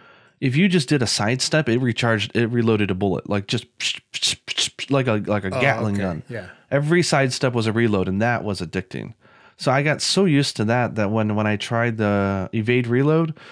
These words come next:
Speaker 1: I was like, "This is way too janky for me. I can't do this." So
Speaker 2: I, I,
Speaker 1: give me
Speaker 2: I
Speaker 1: a good
Speaker 2: really
Speaker 1: clip
Speaker 2: liked,
Speaker 1: size.
Speaker 2: I really liked it. I,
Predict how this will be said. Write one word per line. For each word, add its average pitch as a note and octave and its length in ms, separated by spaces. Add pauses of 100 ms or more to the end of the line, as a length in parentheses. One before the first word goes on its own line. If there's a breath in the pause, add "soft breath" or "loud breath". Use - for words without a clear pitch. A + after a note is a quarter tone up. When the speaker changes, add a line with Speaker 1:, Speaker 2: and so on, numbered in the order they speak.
(160 loud breath)
Speaker 1:
I C3+ 60
was C3+ 120
like, C3+ 140
"This C#3+ 240
is A2+ 120
way A2+ 140
too G#2 260 (260)
janky A2 540
for G#2 100
me. F#2+ 140
I G2 80
can't G2 260
do F2 120
this." - 280 (100)
So G2 440 (560 soft breath)
Speaker 2:
I, D#3+ 180
I, E3 220
Speaker 1:
give D3+ 100
me F3 80
Speaker 2:
I F3 40
Speaker 1:
a E3 40
good D3+ 80
Speaker 2:
really C#3 180
Speaker 1:
clip A#2 120
Speaker 2:
liked, A2+ 120
Speaker 1:
size. C#3 560 (200)
Speaker 2:
I D#3 60
really E3 260
liked A#2+ 320
it. A#2+ 240
I, C3+ 60